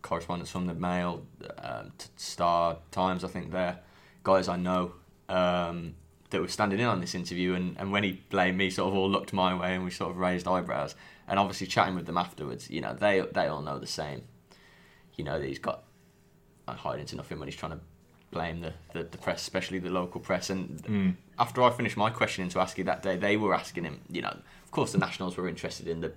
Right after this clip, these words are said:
Speaker 1: the booze line, weren't they? You know, where, are you surprised by this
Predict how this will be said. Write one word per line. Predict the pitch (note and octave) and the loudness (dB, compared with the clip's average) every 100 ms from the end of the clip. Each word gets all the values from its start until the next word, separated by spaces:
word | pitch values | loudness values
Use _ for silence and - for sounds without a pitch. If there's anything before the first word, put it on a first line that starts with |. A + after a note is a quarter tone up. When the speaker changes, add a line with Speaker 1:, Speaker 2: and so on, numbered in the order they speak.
| - | -8
Speaker 1:
the | |
booze | D#2 E2 C2+ C2+ - | -8 -6 -4 -6 -6
line, | D2 A1+ A#1+ C2 | -4 -4 -4 -6
weren't | C#2+ A#1 | -6 -6
they? | C#2+ | -6
You | C2+ | -4
know, | A#1+ B1+ | -4 -4
where, | B1+ G1+ - - - - - - - - | -4 -6 -8 -18 -20 -20 -20 -20 -10 -6
are | - | -2
you | F#2 | -2
surprised | - D#2+ - F2 E2+ - | -2 -4 -2 0 -2 -4
by | F2 | -4
this | F2+ F2+ - - - | -4 -6 -8 -10 -12